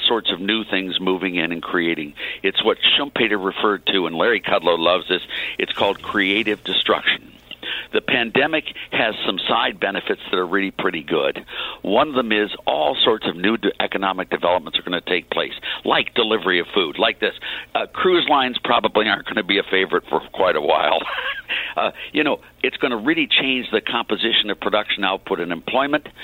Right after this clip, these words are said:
and having a lot of businesses fail means that you're gonna have a lot of businesses open,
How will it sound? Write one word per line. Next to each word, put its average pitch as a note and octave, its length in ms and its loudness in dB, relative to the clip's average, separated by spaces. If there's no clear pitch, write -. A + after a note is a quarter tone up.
and G#2 140 -2
having B2+ 320 -2
a A2 60 2
lot B2 220 4
of A2 120 -2
businesses A2+ 480 0
fail D#3 340 4
means A#2+ 280 0
that A#2+ 140 0
you're G2+ 100 2
gonna A#2 140 0
have G#2+ 100 2
a F#2 40 4
lot G2 300 4
of G#2 80 0
businesses G2 460 -2
open, C#3+ 360 2